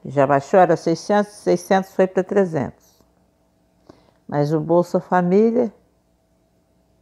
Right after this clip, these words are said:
que eu não sei o nome ainda, se é Bolsa Família, que eles estão nessa troca de nome aí, que não trocou ainda, que não quer ficar com o nome do outro lá, do, do comunista.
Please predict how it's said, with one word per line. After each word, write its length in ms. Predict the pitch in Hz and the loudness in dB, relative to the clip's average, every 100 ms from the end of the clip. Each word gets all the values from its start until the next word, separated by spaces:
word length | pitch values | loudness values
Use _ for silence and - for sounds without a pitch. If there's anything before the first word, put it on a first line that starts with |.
| _ | _
que 260 | 120 120 | -6 -4
eu 80 | 123 | -4
não 160 | 156 165 | -4 -6
sei 500 | - 170 160 143 120 _ - _ _ - | -2 -2 -2 -6 -10 _ -20 _ _ -4
o 100 | 156 | -2
nome 380 | 143 156 151 | 0 0 0
ainda, 160 | 143 135 | -2 -4
se 160 | - 151 | -2 -2
é 40 | |
Bolsa 340 | 147 156 - | 0 -4 -2
Família, 580 | 151 131 135 151 143 127 | -2 -2 -2 -4 -2 -4
que 180 | 113 147 | -4 -4
eles 200 | 135 120 | -4 -4
estão 600 | - 156 139 120 110 - - _ - | -10 -6 -4 -4 -8 -10 -16 _ -12
nessa 320 | 120 - 117 | -10 -8 -8
troca 460 | - - 151 143 139 | -8 -2 0 0 -4
de 120 | 139 | -8
nome 320 | 143 143 139 | -10 -8 -6
aí, 260 | 135 147 - _ _ _ | -6 -6 -10 _ _ _
que 100 | - | -10
não 200 | 147 151 | -6 -4
trocou 500 | 151 165 156 - 151 | 0 0 0 2 2
ainda, 400 | 156 143 117 - | 2 0 -2 -6
que 160 | - - | -12 -12
não 160 | 135 143 | -12 -6
quer 220 | 147 143 | -4 -4
ficar 240 | - 151 | -2 -4
com 140 | - 156 | -4 -8
o 60 | |
nome 280 | 151 151 147 | -6 -6 -4
do 100 | 151 | 0
outro 300 | 160 151 151 | 0 0 0
lá, 180 | 151 143 | 0 0
do, 300 | 127 139 127 | -2 -4 -4
do 180 | 117 135 | -6 -6
comunista. 760 | 156 156 147 123 104 - | -4 -4 -4 -6 -8 -12